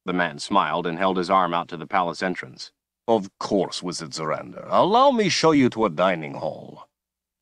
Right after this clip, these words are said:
"How about it, Chase? Care for some lunch before I'm on my way?"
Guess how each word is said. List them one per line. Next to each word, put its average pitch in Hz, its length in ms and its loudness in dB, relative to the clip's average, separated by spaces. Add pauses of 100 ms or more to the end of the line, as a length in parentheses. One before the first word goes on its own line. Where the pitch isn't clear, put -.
"How 185 180 2
about 233 300 2
it, 95 120 -10
Chase? 127 440 0
Care 165 260 2
for 156 100 -10
some 147 220 4
lunch 151 380 2
before 147 280 4
I'm 151 160 2
on 156 140 4
my 156 180 2
way?" 165 480 -2